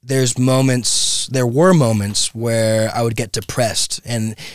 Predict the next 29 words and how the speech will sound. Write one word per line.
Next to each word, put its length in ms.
it 60
was 120
still 200
sort 200
of 100
a 20
new 240
thing 340
to 80
experience 680
as 160
a 40
sober 340
person, 420
because 240
normally, 340
you 180
know, 60
you 100
just 200
turn 200
to 120
whatever 260
substance 460
is 100
in 60
front 180
of 100
you, 140